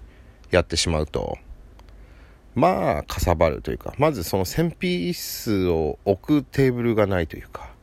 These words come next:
あと、その、机に座って勤しむような、なんか、部屋の間取りじゃないというか、うん、まあ、む-、説明が難しいんですけど、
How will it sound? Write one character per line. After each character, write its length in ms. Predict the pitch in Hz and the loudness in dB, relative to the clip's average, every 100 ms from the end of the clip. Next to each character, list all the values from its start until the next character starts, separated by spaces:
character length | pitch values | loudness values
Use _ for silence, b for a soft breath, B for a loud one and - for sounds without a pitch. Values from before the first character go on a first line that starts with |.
| b b b b b b - | b b b b b b 0
あ 100 | 92 | 0
と、 340 | - 76 76 - - - - | 0 -2 -4 -8 -20 -20 -18
そ 180 | - 90 | -4 -2
の、 360 | 85 80 73 - - - - - - - - - - - - - | 0 -2 -6 -10 -20 -20 -20 -20 -20 -20 -20 -20 -20 -20 -20 -14
机 400 | - - 147 143 | -10 -2 0 2
に 300 | 139 139 127 | 0 0 -2
座 280 | - 123 120 | -2 2 2
っ 40 | |
て 440 | - 120 117 113 - - | 2 2 2 2 -4 -10
勤 320 | - 107 - 135 | -2 0 2 0
し 180 | - | 2
む 240 | 139 95 82 | 0 2 0
よ 160 | 78 | -2
う 40 | 73 | -4
な、 220 | 64 50 - - - - 98 | -6 -8 -8 -8 -8 -8 -2
な 200 | 90 76 | 0 0
ん 20 | |
か、 180 | - - - - - - | -4 -8 -14 -20 -20 -2
部 60 | 98 | 2
屋 140 | 92 | 2
の 100 | 95 | 2
間 180 | 87 87 | 2 2
取 160 | 90 87 | 2 0
り 40 | |
じ 60 | 87 | 0
ゃ 40 | |
な 120 | 82 80 | 0 0
い 40 | |
と 120 | - | -4
い 60 | - | -12
う 40 | |
か、 160 | - - - - B B B B B B - - | -16 -20 -20 -20 B B B B B B -16 -4
う 60 | |
ん、 420 | 90 78 67 52 52 85 | -2 -2 -6 -8 -4 -2
ま 120 | 80 | 0
あ、 40 | |
む-、 220 | 87 87 - - | 0 -2 -4 -14
説 460 | - - 87 - | -8 -2 -2 0
明 160 | 101 98 | 2 4
が 100 | 92 | 2
難 300 | 92 90 92 | 2 0 -2
し 120 | - | 0
い 40 | |
ん 80 | 92 | -2
で 60 | 69 | -4
す 100 | - | -6
け 100 | 62 | -6
ど、 180 | 58 | -6